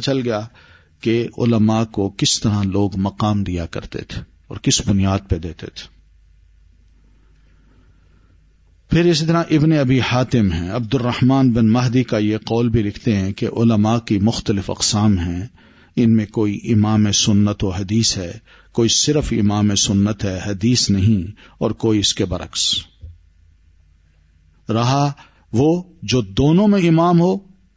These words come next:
یہ امام ابن ابی حاتم لکھتے ہیں کہ وہ صرف ابو سعید سفیان الثوری ہیں۔ اب یہ ہر ایک کا اپنا اپنا نقطہ نظر ہے، جبکہ اوپر ہم پڑھ چکے ہیں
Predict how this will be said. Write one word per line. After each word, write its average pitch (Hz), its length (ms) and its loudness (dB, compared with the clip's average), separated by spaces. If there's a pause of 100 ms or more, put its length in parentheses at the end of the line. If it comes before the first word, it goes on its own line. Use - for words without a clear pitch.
(100)
یہ 117 180 2
امام 117 380 4 (100)
ابن 110 200 0
ابی 104 180 -4
حاتم 104 420 -2
لکھتے 98 320 -6
ہیں 95 100 -4
کہ 95 240 -10 (540)
وہ 110 100 0
صرف - 480 0 (120)
ابو 113 260 0
سعید 104 560 -2
سفیان 101 640 -2 (100)
الثوری 98 680 -2
ہیں۔ - 220 -18 (1600)
اب 131 100 0
یہ 160 100 4
ہر 160 140 2
ایک 165 140 -2
کا 165 100 -2
اپنا 165 240 -2
اپنا 151 220 -4
نقطہ 127 240 -2
نظر 107 240 -2
ہے، 101 80 -6
جبکہ 120 300 -6
اوپر 156 320 -4
ہم 131 120 -4
پڑھ 143 180 -8
چکے 107 320 -8
ہیں 117 160 -8